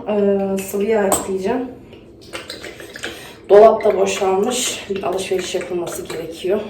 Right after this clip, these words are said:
Baharatlarım azalmış. Tuzum yok en önemlisi. Bir paket tuz vardı.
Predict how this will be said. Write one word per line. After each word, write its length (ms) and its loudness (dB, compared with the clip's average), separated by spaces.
Baharatlarım 760 0
azalmış. 520 -6
Tuzum 440 0
yok 280 0
en 220 0
önemlisi. 680 -6
Bir 100 -4
paket 360 -2
tuz 240 0
vardı. 460 0